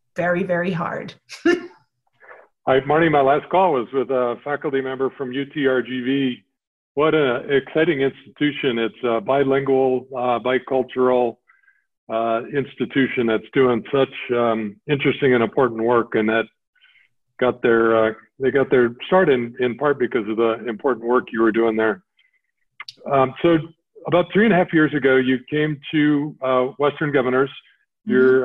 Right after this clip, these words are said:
Speaker 2: uh, the, the provost there. Um, what, what did you find when you got there? What was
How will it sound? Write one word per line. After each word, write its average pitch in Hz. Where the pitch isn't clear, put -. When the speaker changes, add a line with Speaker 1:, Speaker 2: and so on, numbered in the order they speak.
Speaker 2:
uh, 123
the, 120
the 127
provost 143
there. 131
Um, 135
what, 214
what 202
did 190
you 170
find 143
when 143
you 127
got 139
there? 110
What 127
was 135